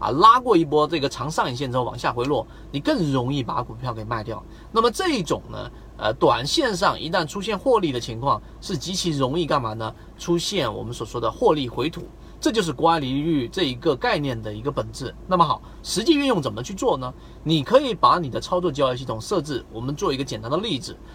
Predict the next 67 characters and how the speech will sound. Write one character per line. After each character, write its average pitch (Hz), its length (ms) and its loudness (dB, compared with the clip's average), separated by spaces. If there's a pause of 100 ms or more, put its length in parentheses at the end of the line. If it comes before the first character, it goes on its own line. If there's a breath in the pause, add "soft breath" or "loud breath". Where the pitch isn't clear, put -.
(180 loud breath)
这 269 200 4
一 208 40 2
只 190 120 -4
股 151 80 -2
票 160 120 4
的 170 100 4
股 131 180 -4
价 202 260 4
收 226 260 4
盘 156 240 -2
价 185 240 4 (240 loud breath)
离 165 380 2
十 - 320 -4
日 247 220 0
均 156 240 -2
线 165 220 -4 (220 loud breath)
或 185 220 8
离 139 260 2
主 139 220 -2
力 180 160 -2
成 151 240 0
本 143 80 2
的 143 80 2
某 135 260 2
一 196 40 -2
条 160 200 2
均 226 240 -6
线， 240 260 -2 (280 loud breath)
这 269 80 -2
个 226 100 8
均 208 200 0
线 196 200 0
不 117 100 0
要 160 120 6
太 156 240 -2
长 117 280 -6
周 127 160 -2
期 139 160 -6
的 135 120 2
乖 214 220 6
离 185 80 2
率， 196 200 -2 (240 loud breath)
这 170 120 6
个 151 40 8
乖 254 200 6
离 254 80 -2
率 254 120 -2
是 190 140 -4
指 113 180 -6
收 - 140 -4
盘 175 160 2
价 190 180 2
离 120 180 -2
这 165 120 0
个 160 80 2
十 160 160 -2
日 190 40 -6
均 175 180 0
线 208 120 -2
的 143 80 -2
这 175 120 -2
个 180 80 4
距 240 180 -2
离 131 140 -2
的 139 100 0
占 190 240 2
比。 113 140 -12